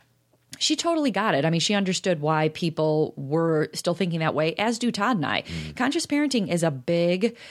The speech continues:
Speaker 1: um, how do I say this? It's a big picture,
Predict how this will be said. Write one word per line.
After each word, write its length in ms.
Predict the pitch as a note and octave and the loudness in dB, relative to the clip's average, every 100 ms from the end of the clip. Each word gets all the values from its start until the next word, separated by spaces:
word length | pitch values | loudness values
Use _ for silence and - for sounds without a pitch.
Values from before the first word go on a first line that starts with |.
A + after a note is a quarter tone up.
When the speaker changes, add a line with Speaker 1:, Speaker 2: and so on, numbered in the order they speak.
| - - - | -20 -20 -2
Speaker 1:
um, 580 | F3 F3 F3 F3 F3 D#3+ - - - - | 2 2 2 2 0 -2 -12 -20 -20 -6
how 80 | A3 | 0
do 80 | |
I 40 | F#3 | 0
say 180 | F3+ E3+ | 2 0
this? 160 | D#3+ | 2
It's 140 | - A3+ | 0 0
a 40 | |
big 300 | F#3 C#4+ A3+ | 0 0 -2
picture, 560 | - A#3+ A#3+ D#3 A2+ | -2 -2 0 0 0